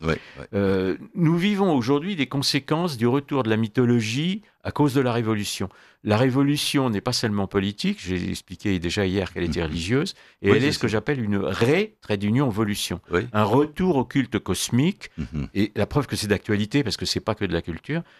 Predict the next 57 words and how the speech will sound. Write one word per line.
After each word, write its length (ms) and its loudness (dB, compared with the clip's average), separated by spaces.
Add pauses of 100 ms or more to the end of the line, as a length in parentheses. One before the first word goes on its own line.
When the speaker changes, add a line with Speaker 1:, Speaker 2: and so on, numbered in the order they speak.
Speaker 2:
c'est 180 0
que 120 -2
la, 160 2
la, 340 -2 (400)
la 400 -10
philosophie 920 -2
de 140 -2
la, 540 -4
du 140 0
mondialisme, 800 4 (300)
c'est 180 2
le 100 0
cosmopolitisme, 1400 -2 (200)
Speaker 1:
Ouais. 120 4
Speaker 2:
c'est-à-dire 320 2
le 140 4
politique 600 -2
du 120 -4
cosmos. 480 0
Speaker 1:
Oui, 160 4
les, 100 2 (140)
les, 60 4
Speaker 2:
Donc 220 2
on 100 4
Speaker 1:
les, 80 6
Speaker 2:
revient 480 2
au 80 2
culte 240 -2
Speaker 1:
les 120 4
Speaker 2:
du 100 0
Speaker 1:
préte-, 240 2
Speaker 2:
cosmos. 200 2
Speaker 1:
les 100 4
prétendus 600 0
citoyens 460 2
du 120 0
monde. 300 2
Speaker 2:
Les 100 2
plus 160 2
prétendus 460 0
Speaker 1:
Qui, 40 2
qui 140 -2
Speaker 2:
citoyens 220 2
Speaker 1:
d'ailleurs 160 2
Speaker 2:
du 60 -2
Speaker 1:
qui 60 4
Speaker 2:
monde. 60 -2
Speaker 1:
sont 120 0
citoyens 400 0
nulle 200 -2
part, 160 2
Speaker 2:
Donc 120 -2
on 40 2
Speaker 1:
ouais. 80 2
Speaker 2:
doit 160 2
les 100 0
sacrifier. 600 -2